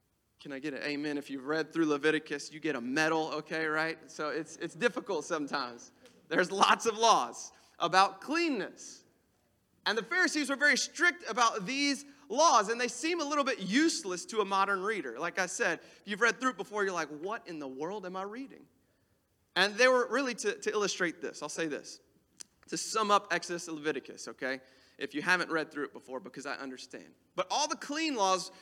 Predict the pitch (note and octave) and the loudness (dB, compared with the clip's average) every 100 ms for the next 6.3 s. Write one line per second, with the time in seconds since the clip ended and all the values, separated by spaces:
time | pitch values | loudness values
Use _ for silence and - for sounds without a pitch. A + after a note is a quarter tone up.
0 | - _ _ D#3+ D#3+ F#3+ F#3 E3+ D#3 C#3+ | -20 _ _ -4 -2 0 -2 0 -2 0
1 | E3+ - D3 A#2+ - G2 _ - - F3 | -4 -2 -4 -6 -10 -20 _ -20 2 4
2 | A#3+ C4 B3 - G#3 D3+ G2+ - _ _ | 4 0 -2 -4 -2 -2 -6 -14 _ _
3 | _ _ _ _ _ _ D#3 D#3 C#3+ D3 | _ _ _ _ _ _ -2 -2 -2 -4
4 | A3 C4+ F#3 G3 - - - A3 F3+ F3 | 0 2 2 0 -4 -18 -2 0 0 2
5 | A#3+ A#3+ - A#3 A3+ F#3+ G#3+ G#3 F#3+ - | 0 0 -4 -4 -4 -6 -6 -4 -4 -4
6 | C#3 C3+ | -6 -6